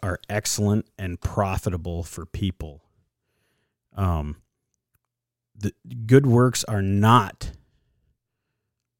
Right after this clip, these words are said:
a means to salvation. Good works are merely,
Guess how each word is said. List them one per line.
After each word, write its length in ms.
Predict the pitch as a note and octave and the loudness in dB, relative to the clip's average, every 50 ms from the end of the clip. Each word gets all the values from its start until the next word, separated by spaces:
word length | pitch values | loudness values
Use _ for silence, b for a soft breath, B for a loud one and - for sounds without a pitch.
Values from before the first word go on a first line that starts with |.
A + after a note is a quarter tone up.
| _ _ _ _ _ _ _ _ _ _ _ - | _ _ _ _ _ _ _ _ _ _ _ -4
a 80 | - A2 | 0 0
means 680 | G2 G2 G2 G2+ A2 A#2 A#2 A2+ A2+ A2 - - - _ _ | 2 4 4 4 6 6 6 6 4 2 0 -4 -10 _ _
to 120 | - G#2+ | -4 -4
salvation. 720 | F#2+ - - G2+ F#2 F2+ F2 F2 D#2+ - - - - - F2 - | -2 0 0 0 0 0 0 -2 -4 -6 -8 -10 -12 -10 -6 -2
Good 180 | G#2+ A2 G#2+ | 2 2 4
works 260 | G#2 G#2+ G#2 - - | 4 4 2 0 -2
are 120 | - F2 F2 | -4 -4 -4
merely, 880 | F#2+ G2 G#2 A2 A#2 B2 B2+ C#3 D3 C#3 A#2 G2+ F2 E2 D#2+ D#2+ - | -4 -4 -4 -2 2 6 6 8 8 8 6 4 0 -2 -8 -10 -14